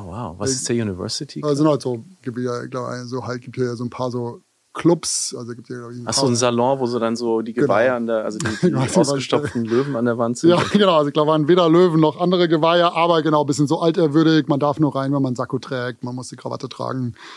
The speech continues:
Speaker 2: äh, trug damals auch Anzug, äh, genau.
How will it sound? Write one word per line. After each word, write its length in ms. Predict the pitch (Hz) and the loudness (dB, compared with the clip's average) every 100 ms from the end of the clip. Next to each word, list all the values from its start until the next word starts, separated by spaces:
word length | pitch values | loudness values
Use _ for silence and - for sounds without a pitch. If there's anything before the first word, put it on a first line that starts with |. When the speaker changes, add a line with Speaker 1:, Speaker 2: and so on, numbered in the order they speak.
| - _ | -20 _
Speaker 2:
äh, 420 | - 123 123 123 131 160 | -8 -6 -6 -6 -10 -12
trug 220 | - 143 | -8 -2
damals 320 | 143 135 127 | 0 0 -2
auch 160 | 131 - | -6 -4
Anzug, 380 | 156 - 160 - - | -2 0 -2 -2 -6
äh, 60 | |
genau. 1120 | 151 143 143 139 135 135 127 _ _ 135 117 | -2 0 0 -2 -2 -4 -6 _ _ -14 -14